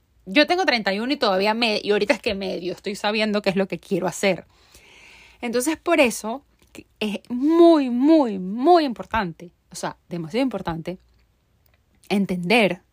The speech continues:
y conocer nuestra historia, saber quiénes somos. Y cuando yo te digo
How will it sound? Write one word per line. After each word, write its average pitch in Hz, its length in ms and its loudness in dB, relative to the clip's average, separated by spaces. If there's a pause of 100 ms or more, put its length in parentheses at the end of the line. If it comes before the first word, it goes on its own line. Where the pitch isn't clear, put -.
y 247 140 0
conocer 202 460 0
nuestra 175 220 -8
historia, 170 360 -6 (720)
saber 196 380 0
quiénes 208 520 2
somos. - 600 -2 (380)
Y 240 100 -12
cuando 220 220 2
yo 214 120 4
te 233 120 2
digo 277 460 4